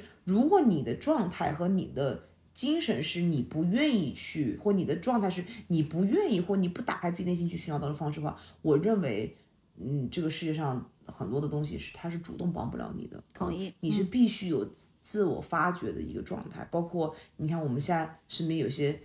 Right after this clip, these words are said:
Speaker 1: 心理障碍的一些人，他们会自己主动去寻找心理师，你会发现比，哎呀，就是这个朋友介绍一个东西，
Speaker 2: 嗯。
Speaker 1: 堆给你效果来得好，因为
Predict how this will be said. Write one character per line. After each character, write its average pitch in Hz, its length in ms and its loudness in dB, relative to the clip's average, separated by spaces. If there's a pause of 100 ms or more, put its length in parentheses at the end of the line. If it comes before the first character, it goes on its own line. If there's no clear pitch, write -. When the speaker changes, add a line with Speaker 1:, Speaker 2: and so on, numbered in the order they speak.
Speaker 1:
心 185 240 0
理 160 80 2
障 190 180 2
碍 190 120 2
的 175 60 2
一 156 40 0
些 165 160 0
人， 123 200 -4
他 - 160 -6
们 190 160 2
会 196 220 2
自 220 200 -2
己 190 120 0
主 - 300 -8
动 262 180 0
去 196 100 -2
寻 - 220 -4
找 - 140 -4
心 - 160 -8
理 160 80 -4
师， 156 100 -8 (220)
你 180 100 -2
会 180 80 6
发 202 220 0
现 202 240 2
比， 151 200 -4 (260)
哎 147 120 -2
呀， 143 200 0
就 180 120 -2
是 160 220 -4 (160)
这 220 120 2
个 170 60 2
朋 185 220 2
友 165 60 0
介 170 120 -2
绍 160 160 0
一 151 40 0
个 151 80 -2
东 156 100 -2
西， 202 120 -2
Speaker 2:
嗯。 196 200 0 (240)
Speaker 1:
堆 285 200 6
给 226 100 8
你 156 260 4 (240)
效 196 200 0
果 143 100 -2
来 85 100 -2
得 180 80 -2
好， - 440 -10
因 220 160 4
为 220 180 6